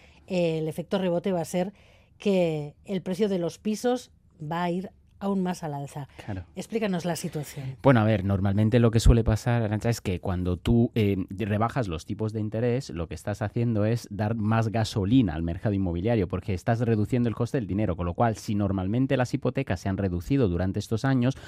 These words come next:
Speaker 2: lo más normal también hubiera sido que se hubieran reducido el precio de los pisos. Pero, como bien apuntaba antes,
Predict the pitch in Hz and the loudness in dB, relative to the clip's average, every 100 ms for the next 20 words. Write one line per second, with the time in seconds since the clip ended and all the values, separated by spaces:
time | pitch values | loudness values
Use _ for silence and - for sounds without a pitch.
0 | - - 92 92 90 90 101 117 123 120 | -8 2 2 2 -2 -2 -2 0 2 2
1 | 123 120 120 117 - 131 139 92 - 95 | 2 2 2 0 0 0 0 -2 -2 0
2 | 107 - 113 104 - 127 120 101 101 135 | 0 0 0 0 -2 -2 -2 -2 -2 0
3 | 117 82 - - 127 - - - 101 98 | 0 -2 -4 -2 -2 -2 -6 0 2 2
4 | 90 87 101 127 127 123 120 127 110 110 | 0 2 2 0 -2 -2 -2 0 0 -2
5 | 101 110 | -4 -6